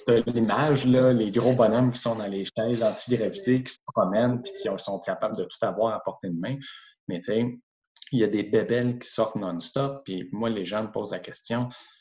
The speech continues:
Ah, une souris ergonomique, c'est-tu bon ? Un clavier ergonomique, c'est-tu bon ? Un tiroir clavier, c'est-tu bon ? » Puis la réponse, c'est, « Ça dépend. »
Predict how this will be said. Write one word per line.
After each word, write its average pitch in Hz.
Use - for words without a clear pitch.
Ah, 110
une 95
souris 110
ergonomique, 104
c'est-tu -
bon ? 127
Un 98
clavier 104
ergonomique, 95
c'est-tu -
bon ? 127
Un -
tiroir 104
clavier, 98
c'est-tu -
bon ? » 135
Puis 101
la 90
réponse, 131
c'est, « 101
Ça -
dépend. » 117